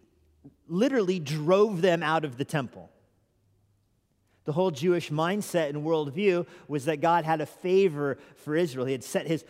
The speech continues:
affection on Israel, and particularly the religious leaders of Israel, and they were on their way to heaven.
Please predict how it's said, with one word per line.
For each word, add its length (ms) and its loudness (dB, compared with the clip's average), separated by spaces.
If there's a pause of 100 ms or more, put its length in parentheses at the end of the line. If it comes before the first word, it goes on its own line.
(100)
affection 580 -6
on 140 -6
Israel, 320 -2
and 200 -4
particularly 800 -2
the 140 -2
religious 480 -4
leaders 480 -2
of 100 -6
Israel, 400 -6 (180)
and 160 -4
they 140 6
were 120 2
on 120 0
their 140 -2
way 100 0
to 80 -2
heaven. 320 -2